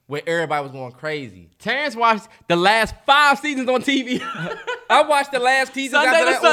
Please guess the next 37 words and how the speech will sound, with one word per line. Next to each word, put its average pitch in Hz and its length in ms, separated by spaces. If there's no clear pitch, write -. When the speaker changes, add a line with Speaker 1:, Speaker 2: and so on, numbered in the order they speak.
Speaker 2:
Sunday, 254 180
yep. 247 220
Speaker 1:
Bro. 147 320
And 208 140
honestly, 240 580
when 151 160
I 208 100
got 208 200
to 208 80
the 202 60
episode, 185 240
I'm 170 140
like, 123 200
"Yo, 123 100
this 151 140
crazy." 160 260
And 123 80
that 180 160
brings 202 220
me 196 80
back 170 180
to 175 80
my 147 140
original 190 260
point 175 260
why 147 140
I - 20
brought 156 240
this 165 180
up. 123 280
Those, 269 400
some, 285 460
that 302 180
show 269 220
was 208 220
so 247 300
captivating 180 920